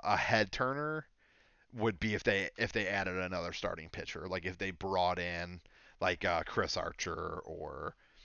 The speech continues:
you know, like, a Cole Hamels or something on, like, a one-year deal similar to what they're doing with Kluber. That would be the only splash I could see them making. Otherwise, it might just be, like, a serviceable, like, I don't think they're gonna go out and get, like, a Trevor Rosenthal, you know, or anything at this point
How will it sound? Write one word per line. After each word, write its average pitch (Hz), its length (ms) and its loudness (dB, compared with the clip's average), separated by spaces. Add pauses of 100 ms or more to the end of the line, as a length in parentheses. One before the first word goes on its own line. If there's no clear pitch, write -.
(100)
you - 40 -2
know, 92 60 4
like, 95 120 0
a 92 60 -2
Cole 85 400 0
Hamels 85 400 -6
or 85 60 -8
something 85 340 -4
on, 87 120 -4
like, 92 140 -6
a 90 60 -2
one-year 85 440 -6
deal 87 240 -4
similar 87 320 -4
to 85 40 -6
what 87 140 -2
they're 92 100 -6
doing 85 180 -6
with 78 100 -16
Kluber. 107 480 2 (560)
That 104 160 6
would 98 100 -2
be 98 100 -4
the 92 120 -2
only 90 320 -6
splash 82 520 -2
I 92 100 0
could 90 140 -4
see 98 80 -4
them 95 180 -2
making. 92 520 -4 (300)
Otherwise, 92 380 0
it 98 80 -4
might 92 180 0
just - 160 -8
be, 87 100 -4
like, 85 220 -4
a 87 140 -2
serviceable, 82 920 -6
like, 101 200 0
I 101 40 4
don't 110 180 0
think 113 140 -2
they're 101 100 -2
gonna 95 160 -2
go 95 160 -2
out 92 200 4
and 95 100 -10
get, 98 140 -2
like, 87 120 -2
a 92 60 -6
Trevor 82 340 -4
Rosenthal, 69 680 -10 (480)
you 95 80 -2
know, 87 60 0
or 85 100 0
anything 87 220 -6
at 76 80 -10
this - 140 -8
point - 340 -16